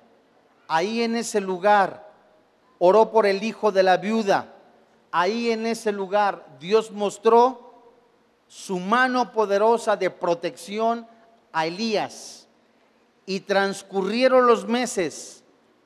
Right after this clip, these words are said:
transcurrieron los años, mientras la tierra se secaba. Y Acab, este rey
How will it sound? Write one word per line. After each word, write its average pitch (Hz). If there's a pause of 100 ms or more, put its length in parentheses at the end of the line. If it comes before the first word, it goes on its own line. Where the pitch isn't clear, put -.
(180)
transcurrieron 190
los 220
años, 220 (640)
mientras 185
la 180
tierra 220
se 202
secaba. 185 (680)
Y 156
Acab, 214 (420)
este 165
rey 214